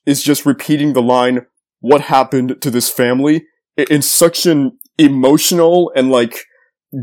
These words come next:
gut-wrenching manner. I-, it's a fucking whirlwind of a song, and I cannot stop listening to it. And I really, really want that to be the case with the rest of the record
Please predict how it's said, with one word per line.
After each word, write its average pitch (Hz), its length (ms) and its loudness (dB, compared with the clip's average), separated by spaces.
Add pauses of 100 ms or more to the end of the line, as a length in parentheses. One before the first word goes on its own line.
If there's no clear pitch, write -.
(220)
gut-wrenching 139 720 0
manner. 123 460 -4 (720)
I-, - 80 -6 (180)
it's 156 180 2
a 220 80 4
fucking 175 760 -2 (360)
whirlwind 139 680 4 (100)
of 120 80 0
a 120 60 -2
song, 131 500 0 (100)
and 135 160 0
I 131 140 -2 (120)
cannot 131 480 -2
stop 117 300 -2
listening 107 360 -6
to 101 160 -4
it. 98 100 -8 (360)
And 143 120 4
I 143 60 8
really, 151 580 4
really 135 300 2
want 120 320 -2
that 123 160 0
to 135 60 -6
be 127 100 -4
the 110 80 -8
case 127 380 -4
with 127 140 -6
the 120 100 -6
rest 123 300 0
of 117 80 -4
the 117 60 -2
record 101 400 -4